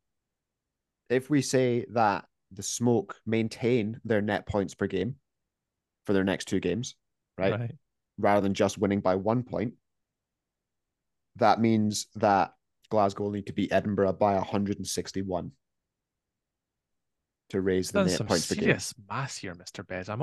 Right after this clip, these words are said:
Speaker 2: you always impress me.
Speaker 1: I'm
Speaker 2: You're
Speaker 1: not
Speaker 2: a
Speaker 1: even
Speaker 2: man that
Speaker 1: convi-, I'm,
Speaker 2: always
Speaker 1: I, I'll be
Speaker 2: impresses
Speaker 1: honest
Speaker 2: me.
Speaker 1: as well, that might not be accurate,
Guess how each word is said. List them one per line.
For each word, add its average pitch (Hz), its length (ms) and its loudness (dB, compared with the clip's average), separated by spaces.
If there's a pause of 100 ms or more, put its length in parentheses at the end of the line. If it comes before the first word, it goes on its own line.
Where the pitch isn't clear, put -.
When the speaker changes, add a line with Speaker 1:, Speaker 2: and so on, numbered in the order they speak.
Speaker 2:
you 165 160 0
always 233 280 0
impress 127 460 0
me. - 180 -14
Speaker 1:
I'm 113 120 4
Speaker 2:
You're 180 100 8
Speaker 1:
not - 20 8
Speaker 2:
a 170 60 8
Speaker 1:
even 151 140 6
Speaker 2:
man 165 160 6
that 139 240 2
Speaker 1:
convi-, 117 80 8
I'm, 147 60 6
Speaker 2:
always 139 280 4
Speaker 1:
I, 123 40 2
I'll 143 140 6
be - 60 2
Speaker 2:
impresses 151 100 6
Speaker 1:
honest 135 200 2
Speaker 2:
me. 131 40 -2
Speaker 1:
as 113 80 -4
well, 107 340 0
that 117 200 0
might 123 260 0
not 110 200 -2
be 113 120 -2
accurate, 131 440 0